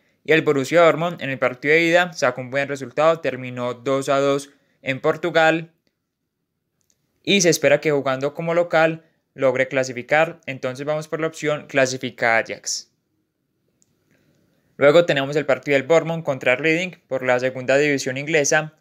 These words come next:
Vamos por la opción más uno punto cinco goles para los que quieran una cuota más alta, más dos punto cinco goles. Este equipo de Reading es el equipo que más goles en contra ha recibido en esta liga, con setenta y dos goles en contra.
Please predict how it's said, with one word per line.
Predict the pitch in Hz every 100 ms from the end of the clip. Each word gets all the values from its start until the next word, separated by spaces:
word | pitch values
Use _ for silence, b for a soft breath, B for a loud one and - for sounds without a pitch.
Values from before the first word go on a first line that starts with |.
| _ _ _ _
Vamos | - 147 156
por | 156
la | 170
opción | 170 170 170
más | 147 127
uno | 135 139
punto | 165 151 135
cinco | 135 151
goles | 151 160 175
para | - 127
los | 123 120
que | 127
quieran | 123 131 143
una | 151 151
cuota | 170 165
más | 170 165
alta, | 165 139 143 139 - _ _ _
más | - 135 131
dos | 135 131
punto | 147 139
cinco | 131 123 143
goles. | 151 160 147 143 - _ _ _ -
Este | 147 165
equipo | 165 170
de | 170 165
Reading | 165 160 165
es | - 131
el | 143
equipo | 143 - 143 139
que | 135
más | 127 135 147 147
goles | 139 147 139
en | 127
contra | - 123 127 135
ha | - 135
recibido | 131 135 131 123 127 135 -
en | 131
esta | 123 139
liga, | 139 156 156
con | 147 131
setenta | 123 123 - 123 117
y | 120
dos | 113 131 131
goles | 135 143 139
en | 156
contra. | 156 147 131 127 127